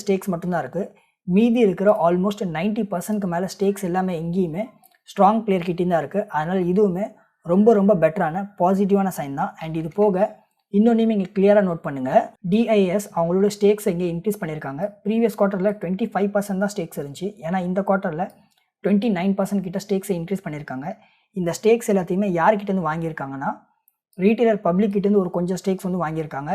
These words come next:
And same time எஃப் ஐ எஸ் கிட்ட இருந்து இங்க கொஞ்சம் ஸ்டேக்ஸை வாங்கியிருக்கிறது நல்லா கிளியரா பார்க்க முடியும். இந்த வீடியோல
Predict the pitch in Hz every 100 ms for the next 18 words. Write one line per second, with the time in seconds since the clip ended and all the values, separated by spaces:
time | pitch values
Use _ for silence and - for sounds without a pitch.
0 | - 151 151 - 196 208 175 208 240 _
1 | _ _ 180 170 233 214 208 175 175 196
2 | 165 - 165 165 - 185 185 160 170 170
3 | 156 143 190 - _ _ - 165 196 202
4 | 185 185 196 156 151 147 131 131 202 254
5 | - 190 180 185 220 202